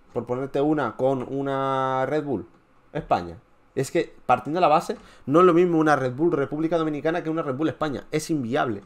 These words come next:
Y te pongo Sangre Inca por ponerte cualquier otro ejemplo de una competición menor en comparativa a los grandes escenarios. Sangre Inca de Fox. Saludo para mi Sol y el Fox. Pero te digo Sangre Inca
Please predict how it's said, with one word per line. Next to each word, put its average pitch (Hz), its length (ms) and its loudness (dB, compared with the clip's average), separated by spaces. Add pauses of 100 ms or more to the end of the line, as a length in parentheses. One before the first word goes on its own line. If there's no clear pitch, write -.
(320)
Y 101 80 -8
te 98 120 -4
pongo 120 160 -2
Sangre 139 240 -4
Inca 151 260 0
por - 180 0
ponerte 127 360 -6
cualquier 139 300 0
otro 107 160 -2
ejemplo 131 340 -2
de 117 80 4
una 127 160 -2
competición 123 500 -4
menor 120 240 -2
en 156 80 -4
comparativa 123 560 -2
a - 20 2
los 123 140 2
grandes 131 300 -6
escenarios. 113 580 -8 (1040)
Sangre 123 460 -4
Inca 135 200 0
de 123 100 2
Fox. 139 280 -2 (160)
Saludo 123 340 0
para 117 220 4
mi 107 100 -4
Sol 123 220 -4
y 107 60 0
el 95 80 -2
Fox. - 340 -6
Pero 95 140 -6
te 104 80 -6
digo 131 160 -4
Sangre 147 260 -6
Inca 165 340 -2